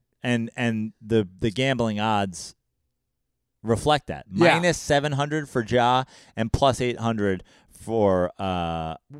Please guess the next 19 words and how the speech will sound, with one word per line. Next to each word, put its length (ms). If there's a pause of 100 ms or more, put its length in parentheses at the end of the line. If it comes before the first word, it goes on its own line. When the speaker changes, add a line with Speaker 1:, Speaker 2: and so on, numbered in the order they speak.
(100)
Speaker 1:
Zion. 480 (200)
But 100
I 80
think 260 (100)
Speaker 2:
But 80
what 100
Speaker 1:
mo- 40
Speaker 2:
if 60
the 80
Pelicans 440
go 140
on 100
a 60
crazy 580
run? 380 (520)
Speaker 1:
Uh, 380
I 120
just 220
think, 240